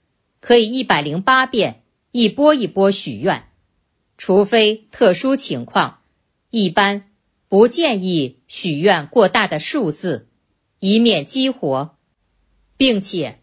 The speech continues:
每天按照正常的许可数量念诵。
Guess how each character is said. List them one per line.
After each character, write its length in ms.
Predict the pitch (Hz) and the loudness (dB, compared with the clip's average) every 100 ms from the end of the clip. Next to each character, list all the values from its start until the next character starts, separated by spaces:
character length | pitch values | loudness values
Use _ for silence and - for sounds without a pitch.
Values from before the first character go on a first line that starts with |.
| _ _ _ | _ _ _
每 180 | 226 202 | 2 2
天 240 | - 214 | 2 0
按 240 | 233 269 262 | 2 -2 2
照 340 | 233 143 120 | 0 0 -4
正 280 | - 349 220 | 0 2 2
常 260 | - 147 160 | -4 -6 -2
的 240 | 185 - _ | -2 -4 _
许 380 | - - 190 247 | -10 -2 0 0
可 200 | - 139 | -2 -2
数 280 | - 320 | -2 0
量 240 | 226 175 147 | 0 0 0
念 200 | 202 135 | -2 -4
诵。 280 | - 185 | -4 -4